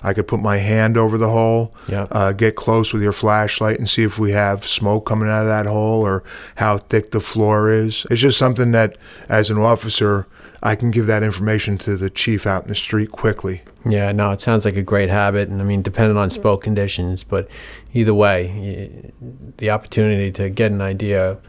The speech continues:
Speaker 2: especially if you don't have access to the basement, like you said, that's, that's another main concern of everybody going into that building.
Speaker 1: Right, and it gives me peace of mind as an officer. You know, you're in charge of your team, you're in charge of other members coming into this building. If I can get that size up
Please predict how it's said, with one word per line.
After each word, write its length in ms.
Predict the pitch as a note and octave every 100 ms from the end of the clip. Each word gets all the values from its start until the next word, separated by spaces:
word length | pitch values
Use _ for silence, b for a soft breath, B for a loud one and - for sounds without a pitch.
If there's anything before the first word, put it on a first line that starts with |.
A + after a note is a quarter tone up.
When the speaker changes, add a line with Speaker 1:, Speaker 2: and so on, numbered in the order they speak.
| -
Speaker 2:
especially 320 | B2+ A#2 A#2
if 80 | G#2+
you 60 |
don't 140 | A2 G#2
have 100 | G2
access 340 | G2 F#2+ G2+ -
to 80 |
the 80 | G2
basement, 400 | F#2 G2 G2 F#2
like 160 | F#2 F#2
you 60 |
said, 360 | - G#2+ F2+ F#2 - B B B
that's, 220 | A2+ G2
that's 320 | G#2+ G2+ A2
another 320 | A2+ G#2 F#2+ E2+ - -
main 400 | G#2 G2+ A#2+ A2
concern 400 | G#2 - G#2 G2
of 100 | F#2
everybody 340 | A2 F#2+ G2
going 240 | G#2 G#2 G2+
into 160 | F#2+ G2
that 160 | F#2+
building. 340 | G2+ G2 F#2+ A2
Speaker 1:
Right, 260 | G2 F#2+ G2+
and 100 | A2
it 60 |
gives 240 | A2+ C#3 A2
me 180 | C3+ C3
peace 280 | - B2+ -
of 80 |
mind 560 | G#2 G#2+ A2 G2 F#2 F#2 - B B B
as 180 | G2 F#2+
an 80 |
officer. 440 | G2 G#2 G2+ - F#2
You 100 | F#2+
know, 80 | G2
you're 200 | G2 G#2+
in 60 |
charge 320 | G2+ A2 G#2 G2+
of 40 |
your 120 | G2
team, 380 | F#2 A2 G2+ G2+
you're 140 | G2+
in 80 | G2+
charge 340 | - G2 G2 G2
of 140 | F2+ - B B B
other 240 | G2+ G2+
members 400 | F#2+ F#2+ G2 G2+
coming 260 | - G2 G2
into 140 | F#2+
this 160 | F#2+ F#2
building. 400 | - G#2+ G2 F#2+
If 140 | F#2+ G2
I 100 | G2
can 100 | G2+
get 200 | G#2 G2
that 220 | F#2+ F2+
size 400 | - G2 F#2 G2
up 240 | F#2 -